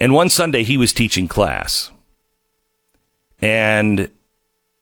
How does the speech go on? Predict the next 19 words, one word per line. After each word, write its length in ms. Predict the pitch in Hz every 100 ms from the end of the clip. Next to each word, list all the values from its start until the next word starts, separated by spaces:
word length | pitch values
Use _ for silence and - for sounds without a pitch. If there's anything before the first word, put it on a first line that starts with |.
| _ _ _ _ _ _ _ -
I 140 | 143
was 160 | 151 127
being 220 | 127 117
stubborn 420 | - 131 113 110
'cause 160 | 104 98
I 80 | 131
didn't 140 | 202
wanna 160 | 196 165
go 80 |
to 80 | 120
church 360 | 98 110 135 -
every 200 | 73 62
Sunday. 420 | - 67 62 53
I 140 | -
didn't 220 | 120 139 110
wanna 200 | 113 90
join 320 | 73 71 55
a 60 |
church. 480 | - 62 50 - -